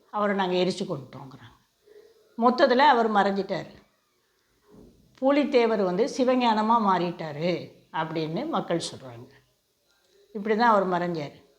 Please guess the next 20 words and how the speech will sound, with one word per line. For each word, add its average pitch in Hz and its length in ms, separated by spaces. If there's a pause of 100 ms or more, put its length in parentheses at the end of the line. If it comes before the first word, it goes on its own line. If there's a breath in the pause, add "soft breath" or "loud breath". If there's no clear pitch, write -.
(160)
இன்னைய 269 180
வரைக்கும் 240 320
அது 214 120
ஒரு 202 120
மர்மமா 180 560
தான் 185 120
இருக்கு. 175 480
அதுக்கப்புறம் 190 440
அவர் 175 280
கண்ணுல 170 220
படல. 151 440 (720 soft breath)
ஆங்கிலேயர்கள் 247 540
வந்து 214 200
அந்த 233 140
கோட்டையை 220 380
பூரா 208 140
அதுக்கப்புறம் 196 420
இடிச்சு 180 600 (440)
அவங்க 185 340
வசப்படுத்திக்கிட்டாங்க. 151 880